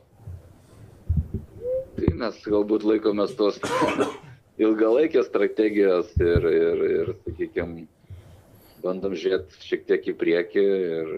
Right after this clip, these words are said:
ir su dauguma žaidėjų buvom susitarę dviem metam, dviem sezonams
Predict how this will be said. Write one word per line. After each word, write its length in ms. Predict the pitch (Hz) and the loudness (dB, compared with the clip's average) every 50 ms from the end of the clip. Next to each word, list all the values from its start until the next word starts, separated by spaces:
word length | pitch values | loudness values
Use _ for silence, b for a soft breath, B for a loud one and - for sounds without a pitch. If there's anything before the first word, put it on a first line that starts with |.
| 82 - | -8 -8
ir 240 | - - - - - 82 - - | -8 -8 -10 -10 -12 -14 -14 -16
su 180 | - _ - 85 | -16 _ -16 -8
dauguma 420 | - 87 90 - 90 87 87 85 | -6 -6 -4 -4 -4 -4 -4 -4
žaidėjų 400 | 85 87 87 - - 82 82 85 | -4 -6 -6 -2 0 2 2 2
buvom 220 | 90 90 87 87 | 0 -4 -6 -6
susitarę 680 | - - 90 82 92 87 - - 90 87 90 92 92 87 90 92 - - _ _ _ _ _ _ _ _ - - - - - - - - - - - - - - - - | -6 -10 -12 -10 -10 -10 -4 -2 -2 -2 -2 -2 -4 -4 -6 -8 -12 -16 _ _ _ _ _ _ _ _ -20 -20 -20 -20 -20 -20 -20 -20 -20 -20 -20 -20 -20 -20 -20 -20
dviem 440 | - 87 87 87 90 90 98 104 104 | -20 -20 -18 -16 -6 -2 -2 -2 0
metam, 380 | 104 104 104 101 - 110 104 | 0 0 -2 0 -2 -4 -2
dviem 220 | 104 101 101 107 107 | 0 0 0 0 0
sezonams 640 | - 113 104 101 113 110 110 110 110 107 110 107 - | 0 -2 0 2 2 0 2 2 0 0 -2 -4 -8